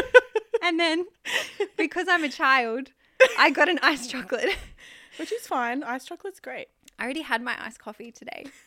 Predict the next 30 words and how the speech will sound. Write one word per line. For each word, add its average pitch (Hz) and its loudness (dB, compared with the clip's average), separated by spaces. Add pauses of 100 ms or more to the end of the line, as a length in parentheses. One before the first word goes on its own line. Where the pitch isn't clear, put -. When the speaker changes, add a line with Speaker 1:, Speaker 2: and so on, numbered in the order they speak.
(120)
Speaker 2:
I - -2
already 311 6
had 349 4
my 349 0
coffee 285 -2
today, - -10
not 240 -6
my 190 -4
iced 196 -12
coffee. - -10
And 226 -6
if 247 -6
I - -2
had 240 0
another 226 -6
coffee, 208 -12
I'd 226 -10
probably 208 -12
poo - -14
my - -12
pants. - -20 (140)
So 233 -4
<laughs> 523 8
we'll 381 0
just 403 0
stick 392 -4
to 403 -2
the 254 0
iced 269 2
chocolate. 233 -4